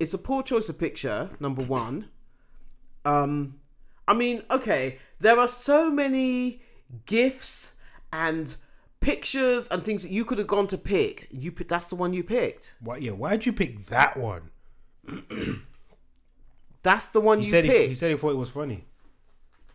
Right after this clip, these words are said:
Speaker 1: What, a monkey dressed in a suit?
Speaker 2: That's what he thought, innit?
Speaker 1: In
Speaker 2: I
Speaker 1: this
Speaker 2: don't,
Speaker 1: day
Speaker 2: I,
Speaker 1: and age.
Speaker 2: I don't get it. I don't get it. Some man just don't get it.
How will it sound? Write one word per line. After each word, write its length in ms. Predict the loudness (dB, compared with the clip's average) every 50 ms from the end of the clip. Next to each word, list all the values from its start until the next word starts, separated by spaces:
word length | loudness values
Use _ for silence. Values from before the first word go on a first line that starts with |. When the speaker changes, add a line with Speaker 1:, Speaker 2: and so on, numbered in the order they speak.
| _ _ _ -6
Speaker 1:
What, 200 | -2 0 0 0
a 40 | 0
monkey 320 | 2 2 2 2 0 -4
dressed 300 | -4 0 0 0 -2 -2
in 80 | -6 -6
a 60 | -6
suit? 340 | -2 2 2 2 2 0 -4
Speaker 2:
That's 200 | -8 -10 -10 -6
what 80 | -4 -4
he 60 | -4
thought, 280 | -4 -4 -4 -4 -4 -2
innit? 320 | -2 -2 0 -2 -2 -2 -6 -12 -20 -20 -20 -10 -6
Speaker 1:
In 120 | -2 0
Speaker 2:
I 20 | 2
Speaker 1:
this 120 | 2 0
Speaker 2:
don't, 100 | 2 2
Speaker 1:
day 120 | 4 4 4
Speaker 2:
I, 40 |
Speaker 1:
and 80 | 4 2
age. 400 | 2 2 2 0 -2 -6 -10 -14 -12
Speaker 2:
I 40 | -10
don't 160 | -8 -8 -6
get 200 | -4 0 2 4
it. 240 | 4 2 2 -2 -6
I 60 | -4 -2
don't 160 | -2 -2 0
get 180 | 0 0 0 0
it. 100 | -2 -4
Some 180 | -4 -6 -4 -2
man 200 | -2 -2 -2 -4
just 160 | -6 -8 -8
don't 160 | -8 -8 -8
get 200 | -8 -8 -10 -10
it. 100 | -12 -16